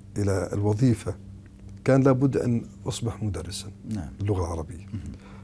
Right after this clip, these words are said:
Speaker 1: كان ميولي إلى الإعلام، لكن انتهى بي الأمر كمدرس، وقبلت ذلك حبا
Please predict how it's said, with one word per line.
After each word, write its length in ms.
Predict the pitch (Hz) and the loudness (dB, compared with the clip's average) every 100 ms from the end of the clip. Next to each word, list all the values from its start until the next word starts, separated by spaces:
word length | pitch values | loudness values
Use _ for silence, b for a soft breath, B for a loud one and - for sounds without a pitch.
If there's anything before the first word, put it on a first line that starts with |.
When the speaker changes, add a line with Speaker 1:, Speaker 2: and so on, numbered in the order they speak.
| B | B
Speaker 1:
كان 200 | - 139 | 6 8
ميولي 320 | 127 135 143 | 10 10 10
إلى 80 | 123 | 8
الإعلام، 500 | - 95 107 113 110 - - - B B B | 4 0 2 2 0 -6 -16 -16 B B B
لكن 400 | 123 120 - 117 - - - | 4 4 4 -4 -4 -16 -4
انتهى 320 | 120 - 123 110 | -2 4 6 6
بي 160 | 117 | 4
الأمر 300 | 101 110 104 | 2 0 -2
كمدرس، 680 | - 104 98 92 - - - | -4 -6 -6 -8 -12 -16 -8
وقبلت 440 | 143 160 147 143 120 | 0 6 8 8 6
ذلك 420 | 113 120 113 - | 6 6 4 0
حبا 440 | - 127 110 131 | 2 4 4 2